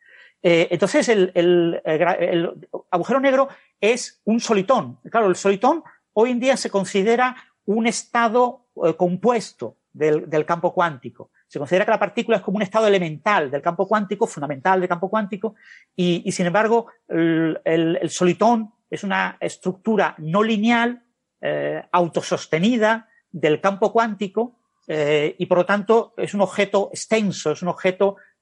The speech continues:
cuya longitud de onda de Compton, eh, no corresponde, o sea, su longitud de onda, su tamaño,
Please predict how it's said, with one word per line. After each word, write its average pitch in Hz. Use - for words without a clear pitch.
cuya 165
longitud 170
de 220
onda 226
de -
Compton, 214
eh, 160
no 180
corresponde, 196
o -
sea, 160
su -
longitud 160
de 208
onda, 214
su 185
tamaño, 208